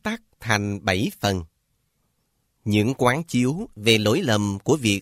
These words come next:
thiếu nhẫn nhục và những phẩm tính của việc thực hành nó. Tính chất thiết yếu của sự nhẫn nhục. Các phương diện khác nhau của nhẫn nhục.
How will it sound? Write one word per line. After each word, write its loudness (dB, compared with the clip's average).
thiếu 2
nhẫn -2
nhục 0
và 2
những -2
phẩm -2
tính -2
của 2
việc 0
thực -2
hành -6
nó. -8
Tính 0
chất 0
thiết 2
yếu -4
của -4
sự 0
nhẫn -2
nhục. -2
Các 2
phương 0
diện 0
khác -4
nhau -4
của 4
nhẫn 2
nhục. 0